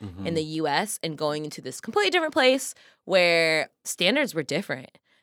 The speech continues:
Speaker 2: And in my opinion and, like, kind of my experience, I was like, "This feels like this, like, the values and the standards that I hold. And I feel like I belong here." And what I was experiencing in the U S is like,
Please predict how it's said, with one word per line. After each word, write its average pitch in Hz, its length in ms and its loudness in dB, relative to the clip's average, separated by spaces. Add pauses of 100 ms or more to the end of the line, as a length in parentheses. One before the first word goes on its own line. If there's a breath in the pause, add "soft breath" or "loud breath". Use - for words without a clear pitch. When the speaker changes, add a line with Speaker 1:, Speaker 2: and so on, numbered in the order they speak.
(120)
Speaker 2:
And 165 300 4
in 185 240 2
my 180 680 4
opinion 165 760 -4
and, 147 160 -4
like, 143 160 -4
kind 165 160 -6
of 156 80 -4
my 143 140 0
experience, 147 520 -6
I 135 120 -4
was 143 240 -10
like, 143 240 -6 (480 soft breath)
"This 233 320 2
feels 185 500 0
like 156 540 2
this, - 340 -4
like, 156 340 -2
the 165 120 -2
values 165 420 4
and 156 80 -8
the 156 60 -8
standards 151 420 -4
that 143 100 -6
I 160 180 2
hold. 135 500 -8 (520)
And 147 640 -4 (180)
I 175 200 4
feel 175 180 0
like 151 220 0
I 165 260 4
belong 147 400 -4
here." 151 720 -2 (640)
And 151 460 -2
what 165 120 2
I 165 120 4
was 156 160 0
experiencing 160 520 -4
in 147 40 -10
the 151 60 -8
U 151 120 -2
S 131 240 -6
is 135 140 -14
like, - 400 -14